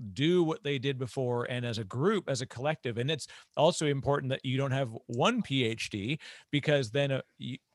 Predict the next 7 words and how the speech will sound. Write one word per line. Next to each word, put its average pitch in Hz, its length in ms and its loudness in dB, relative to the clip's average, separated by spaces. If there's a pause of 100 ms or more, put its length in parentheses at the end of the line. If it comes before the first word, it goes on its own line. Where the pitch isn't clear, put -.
(300)
having 170 420 2
multiple 127 800 0 (920)
thinkers 131 580 -2
that 120 200 -2
way, 104 240 -6
people 160 280 -6
who've 120 420 -4